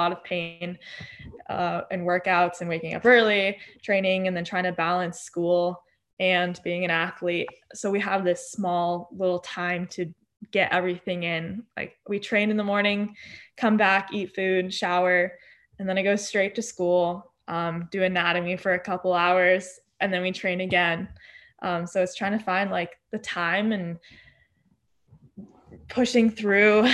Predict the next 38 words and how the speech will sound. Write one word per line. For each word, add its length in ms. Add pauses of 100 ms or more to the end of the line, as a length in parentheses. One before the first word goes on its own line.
(120)
<laughs> 180
those 280
tough 360
days, 580 (240)
um, 500
to 120
be 320
a 180
student 440
athlete 680 (180)
when 200
you're 120
tired, 540
but 80
you're 120
like, 220
"I 40
have 280
to 60
get 160
school 300
done, 380
I 60
have 160
to 60
get 140
training 380
in, 380
gotta 340 (500)
get 120
enough 260
sleep." 580 (760)
Um, 480 (180)
so 460 (140)
time 320
management, 560
I 60
have 100